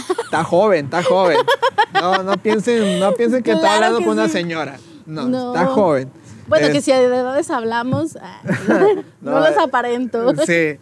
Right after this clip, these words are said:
Speaker 1: este, pues bueno, a, a mí me pueden seguir como a Pinchef Choco en Instagram y en Facebook como Adrián Pérez. Y pues obviamente está el Spotify, que pues nos pueden seguir en todas las plataformas de audio. Y pues también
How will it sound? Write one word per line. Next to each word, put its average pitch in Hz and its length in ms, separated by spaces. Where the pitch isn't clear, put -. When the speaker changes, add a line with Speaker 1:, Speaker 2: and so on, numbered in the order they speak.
Speaker 1:
este, 139 720
pues 170 160
bueno, 233 380
a, 170 480
a 156 180
mí 165 120
me 185 120
pueden 190 260
seguir 165 220
como 160 420
a 139 380
Pinchef 165 440
Choco 226 400
en 202 100
Instagram 254 520
y 147 180
en 139 140
Facebook 156 260
como 160 180
Adrián 143 260
Pérez. 135 400
Y 143 140
pues - 420
obviamente 147 500
está 143 300
el 143 80
Spotify, 196 560
que 156 340
pues 143 140
nos 143 120
pueden 160 200
seguir 165 280
en 165 120
todas 165 200
las 170 120
plataformas 160 580
de 160 100
audio. 226 380
Y 190 140
pues 208 160
también 180 360